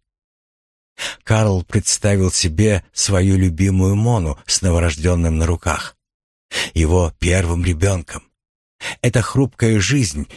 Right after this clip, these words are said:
чуждая ужасам мира, которую он всеми силами хотел защитить от действительности. Но мир был жесток, и эта история...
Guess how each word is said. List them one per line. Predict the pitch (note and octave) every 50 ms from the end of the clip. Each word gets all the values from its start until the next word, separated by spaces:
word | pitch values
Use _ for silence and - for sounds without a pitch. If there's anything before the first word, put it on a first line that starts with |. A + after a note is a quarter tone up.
| - -
чуждая | - - D#3+ D#3 B2+ G2 F#2+ G#2+ A2 A2+ A2
ужасам | - C#3+ C3 G#2 A2+ A2+ - - - G#2+ G#2+
мира, | A2+ B2+ C3+ C#3 B2 F2 D2 C#2+ - - - _
которую | - - E2 - F2+ E2+ E2+ F2 F2 F2 E2+
он | - A2 B2 C3 B2
всеми | A#2+ - - - B2+ B2 B2 B2
силами | A2 - - - C#3+ C#3+ C#3 B2+ A2+ A2 G2
хотел | - G#2 G2 - A#2+ A#2 G#2+
защитить | F2+ F#2 A2+ G2+ - - - A2+ - D#3+ D#3+ - - - - - -
от | - B2+ G2 F2+
действительности. | F#2+ B2 A#2+ - - - - A#2+ F2+ - - D#2 C#2+ C#2+ - - - - - - _ _ _ _ _ _ _ _ _ _ _ - - - - -
Но | - C3 C3
мир | C3 C3+ C3+ C#3 B2+ A#2
был | G2+ G#2+ A2 G#2+ F#2+
жесток, | E2+ E2 G#2 G2 - - - - C#3+ C3+ F2+ D#2 - -
и | G2 F#2+ F2+ F2+ - -
эта | A2+ A2+ A2 - - F#2+ F#2+
история... | F#2 - - - C3+ C3+ B2 A#2+ G2+ F2+ E2 E2 D2+